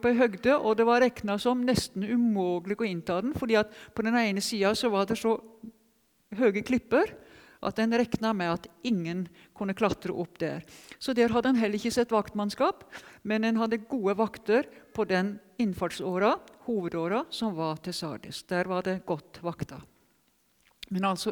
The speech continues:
ingen med klippen. Men to ganger i historien, fem hundre og førtini før Kristus, og litt s-, nærmere okkos tid, da, to hundre og atten før Kristus, så det er nå en grov beiteside, da, ble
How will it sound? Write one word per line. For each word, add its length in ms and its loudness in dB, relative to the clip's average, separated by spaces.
ingen 520 -2
med 160 -8
klippen. 340 -6
Men 220 -2
to 260 0
ganger 300 6
i 80 4
historien, 500 2
fem 240 2
hundre 280 4
og 40 -6
førtini 540 0
før 320 0
Kristus, 500 -2
og 240 -2
litt 160 -6
s-, 320 -8
nærmere 640 2
okkos 320 -4
tid, 180 0
da, 140 0
to 160 -2
hundre 300 -2
og 100 -2
atten 340 -10
før 320 -2
Kristus, 460 0
så 160 -18
det 80 -8
er 80 -6
nå 80 0
en 80 -2
grov 200 -6
beiteside, 560 -2
da, 20 -4
ble 400 2